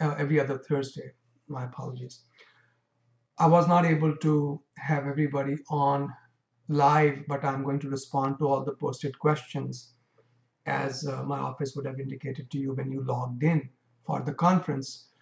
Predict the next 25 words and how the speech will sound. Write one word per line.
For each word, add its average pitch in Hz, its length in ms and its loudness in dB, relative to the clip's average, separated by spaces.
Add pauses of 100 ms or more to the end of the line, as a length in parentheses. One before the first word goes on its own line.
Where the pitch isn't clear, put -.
(180)
So 202 260 4
let's 208 200 6
get 233 120 2
started. 202 600 8 (420)
The 165 140 2
first - 320 0
one 190 320 4
is, 151 720 2 (640)
I'm 156 180 6
going 175 140 4
to 160 60 0
go 160 140 4
over 151 240 6
all 147 160 4
the 156 140 0
frequently 156 480 0
asked 135 240 -4
questions 139 440 -6
first. 196 380 -2 (380)
First 277 240 4
one 269 120 6
is, 233 300 -2
can 208 480 4
one 170 380 4
work 170 320 2